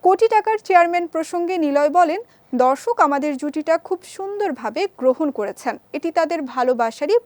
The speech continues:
বহিঃপ্রকাশ।" নাটকটি নিয়ে হিমি বলেন, "আমরা বেশ আগে থেকেই কাজ করি। দর্শক আমাদের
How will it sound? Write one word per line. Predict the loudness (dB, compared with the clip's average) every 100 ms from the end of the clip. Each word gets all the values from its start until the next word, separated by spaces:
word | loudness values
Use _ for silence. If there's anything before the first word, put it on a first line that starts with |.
| 0
বহিঃপ্রকাশ।" | 0 0 -6 -6 -6 -8 -10 -18 -20 -20 -12 0
নাটকটি | 4 4 0 0 0
নিয়ে | 0 -4 -6
হিমি | -6 -2
বলেন, | 2 2 2 0 _ -16 2
"আমরা | 2 4 6 6
বেশ | 4 -2 -2 0
আগে | 2 2 -2
থেকেই | -4 0 -2 2
কাজ | 0 -2
করি। | -6 -6 -6 _ 0
দর্শক | 2 2 0 -2
আমাদের | -2 0 -2